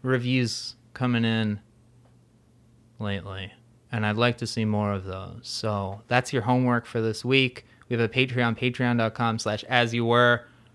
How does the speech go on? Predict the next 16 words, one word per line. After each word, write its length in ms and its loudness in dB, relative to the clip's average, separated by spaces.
You 100 -6
can 160 2
sign 260 2
up 140 0
over 280 4
there 300 6
and 120 0
vote 220 6
on 140 4
the 60 2
songs 340 0
that 100 0
we 100 -2
talk 300 2
about. 480 0
Also, 680 2